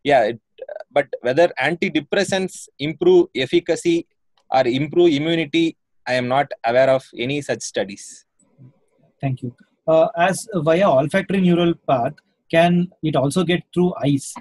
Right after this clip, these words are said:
Speaker 2: Can the infection get through eyes?
Speaker 1: Yes, the W H O had s-, told not to take infection through eyes lightly. But people think that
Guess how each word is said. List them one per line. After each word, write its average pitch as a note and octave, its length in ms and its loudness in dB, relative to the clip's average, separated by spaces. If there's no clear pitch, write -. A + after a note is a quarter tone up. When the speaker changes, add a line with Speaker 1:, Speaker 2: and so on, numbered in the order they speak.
Speaker 2:
Can C#3+ 120 -8
the C#3+ 80 -4
infection D3+ 420 -4
get C3 180 -8
through C3 180 -6
eyes? - 340 -10
Speaker 1:
Yes, - 480 -4
the B2 460 4
W F#3+ 320 2
H F#3+ 160 -2
O G3+ 100 4
had F3 180 -2
s-, - 240 -20
told G3 320 -2
not D#3 300 -2
to F#3+ 180 -2
take F3+ 420 -4
infection D#3 680 -8
through F3+ 280 -4
eyes D3+ 480 -6
lightly. C3+ 480 -4
But C3+ 160 -4
people F#3 240 -4
think G3+ 260 -2
that F#3+ 220 -2